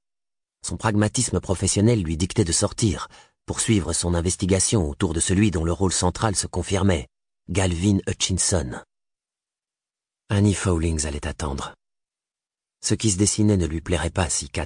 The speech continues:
parvenait à le prouver. Sa fille s'était fait la malle avec un homme et rien ne l'obligeait à donner signe de vie. « N'oublie pas le chat pyrogravé. » La phrase apocalyptique tatouée sur tout le dos et le S M S à sa mère mentionnant sa sœur morte.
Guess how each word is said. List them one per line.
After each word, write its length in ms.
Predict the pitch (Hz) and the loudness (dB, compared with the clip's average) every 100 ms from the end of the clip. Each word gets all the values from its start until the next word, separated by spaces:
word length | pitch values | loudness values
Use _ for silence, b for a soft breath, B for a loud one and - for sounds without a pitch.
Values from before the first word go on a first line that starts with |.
| - | -6
parvenait 320 | 73 76 78 | -6 -4 -4
à 60 | 73 | -6
le 60 | |
prouver. 420 | 71 80 76 73 - _ _ _ _ _ _ _ _ _ _ _ _ - | -8 -8 -6 -8 -10 _ _ _ _ _ _ _ _ _ _ _ _ -10
Sa 140 | - | -8
fille 280 | 80 104 87 | -2 -2 0
s'était 220 | - 85 | -2 -6
fait 140 | 82 87 | -2 0
la 120 | 82 | 2
malle 180 | 92 82 | 2 2
avec 240 | 80 - | -2 -4
un 120 | 78 | 0
homme 220 | 92 107 107 B B | 2 2 2 B B
et 120 | 80 | -6
rien 200 | 76 90 | 0 0
ne 60 | 82 | 2
l'obligeait 440 | 78 76 80 98 | -2 -2 0 0
à 40 | 71 | 0
donner 220 | 78 76 | -4 -2
signe 260 | - 80 | -2 -2
de 120 | 73 82 | -2 -4
vie. « 280 | 85 65 - _ _ _ _ _ _ _ _ _ _ _ _ _ _ _ _ 95 | -4 -6 -10 _ _ _ _ _ _ _ _ _ _ _ _ _ _ _ _ -12
N'oublie 380 | 87 - 80 82 | -10 -10 -10 -10
pas 280 | - 71 | -8 -8
le 120 | 73 - | -8 -6
chat 220 | - 85 | -6 -6
pyrogravé. » 760 | - 82 87 78 76 80 175 - _ _ _ _ _ _ _ - | -10 -8 -8 -8 -8 -10 -14 -20 _ _ _ _ _ _ _ -6
La 120 | 87 | -6
phrase 320 | - 95 87 | -2 -2 -2
apocalyptique 640 | 85 92 95 87 - 87 - | -4 -6 -6 -6 -8 -10 -6
tatouée 340 | 92 - 90 | -6 -4 -4
sur 220 | 85 85 | -4 -6
tout 140 | - 90 | -8 -8
le 80 | 87 | -4
dos 240 | 90 87 B B | -4 -4 B B
et 80 | - | 0
le 100 | 95 | 2
S 200 | 92 - | 2 2
M 120 | 90 | 0
S 160 | 92 - | 0 0
à 60 | 90 | 0
sa 160 | 92 | 2
mère 240 | 90 90 85 | 2 2 0
mentionnant 400 | 80 - 92 92 | 0 0 0 0
sa 140 | - | -2
sœur 260 | - 87 87 | -2 -2 -4
morte. 400 | 90 - - | -4 -6 -12